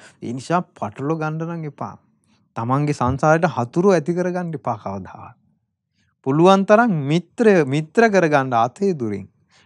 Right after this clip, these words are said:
හතුරුකම් තියාගන්න එපා. සංසාරේ කොතන වරදීද දන්නේ නැහැ. ඇයි අපි ඔක්කොම පින් කරනවනේ. පින් කර කර එවැනි අදහසක් ආවොත් ඊ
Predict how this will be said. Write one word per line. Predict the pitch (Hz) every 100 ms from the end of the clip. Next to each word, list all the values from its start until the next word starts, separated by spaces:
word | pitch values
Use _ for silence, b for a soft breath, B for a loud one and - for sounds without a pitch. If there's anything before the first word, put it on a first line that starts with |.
| _
හතුරුකම් | 110 113 - 170 160 147 131
තියාගන්න | 120 117 113 110 107
එපා. | 107 110
සංසාරේ | 101 - 117 143 143 139 175 -
කොතන | - 127 127 - 202 233 254
වරදීද | 190 170 160 160 160
දන්නේ | 151 123 -
නැහැ. | - _ _ b b
ඇයි | 135 143
අපි | 113 156
ඔක්කොම | 110 - 185 180
පින් | - 135
කරනවනේ. | 160 214 247 254 240 240 _ _ _
පින් | 120 123 139
කර | 107 123 147
කර | 165
එවැනි | 143 123 160 156
අදහසක් | 104 147 165 160 151 - 123
ආවොත් | 165 165 180 - b b b -
ඊ | 131